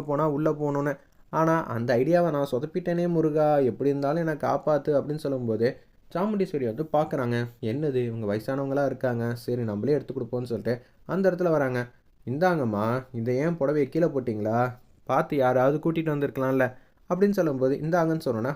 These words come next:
வாங்கிட்டு அப்படியே வந்து உள்ள வந்துகிட்டே இருக்காங்க. கார்த்தி வந்து ஆப்போசிட்ல வந்து நிக்கிறாங்க. இதை பார்த்தோன்னே வந்து நம்ம பரமேஸ்வரி பாட்டிக்கு வந்து தூக்கி வாரி போட்டுருது. "சாமுண்டீஸ்வரியே தேவலாம் போல இருக்கே, இவன் பார்த்தா ஏன் எதுக்குன்னு ஆயிரம் கேள்வி வந்து கேட்பான்னு" சொல்லி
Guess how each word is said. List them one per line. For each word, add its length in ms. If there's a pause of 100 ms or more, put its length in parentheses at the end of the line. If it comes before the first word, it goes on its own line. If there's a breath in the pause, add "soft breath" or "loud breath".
(140)
வாங்கிட்டு 360
அப்படியே 280
வந்து 160
உள்ள 180
வந்துகிட்டே 380
இருக்காங்க. 340 (760 soft breath)
கார்த்தி 340
வந்து 180
ஆப்போசிட்ல 480
வந்து 180
நிக்கிறாங்க. 480
இதை 180 (100)
பார்த்தோன்னே 380
வந்து 240
நம்ம 260 (220)
பரமேஸ்வரி 500
பாட்டிக்கு 340
வந்து 200
தூக்கி 260
வாரி 140
போட்டுருது. 400 (380 loud breath)
"சாமுண்டீஸ்வரியே 800
தேவலாம் 460
போல 180
இருக்கே, 320
இவன் 320
பார்த்தா 340 (120)
ஏன் 260
எதுக்குன்னு 380
ஆயிரம் 380
கேள்வி 200
வந்து 200
கேட்பான்னு" 460
சொல்லி 200